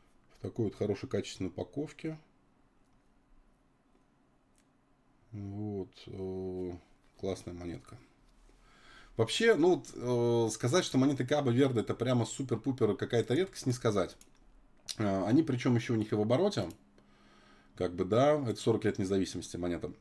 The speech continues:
Они у них в обороте, вот те, которые монеты, особенно девяносто четвёртого года, самые популярные. И вот,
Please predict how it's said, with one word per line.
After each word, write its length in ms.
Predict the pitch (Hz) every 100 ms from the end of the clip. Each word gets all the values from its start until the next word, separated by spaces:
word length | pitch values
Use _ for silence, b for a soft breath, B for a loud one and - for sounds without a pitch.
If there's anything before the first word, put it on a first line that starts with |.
| - - - - - _ -
Они 220 | 107 113
у 40 | 147
них 160 | 160
в 60 | 127
обороте, 480 | 127 139 180 - 110
вот 180 | 101 -
те, 120 | -
которые 280 | - 110 104
монеты, 220 | 107 104
особенно 220 | - 104
девяносто 240 | 95 107 -
четвёртого 320 | 104 101 98
года, 200 | 95 87
самые 300 | - 95 85
популярные. 680 | 92 95 95 90 82 82 78
И 120 | 98
вот, 240 | 104 107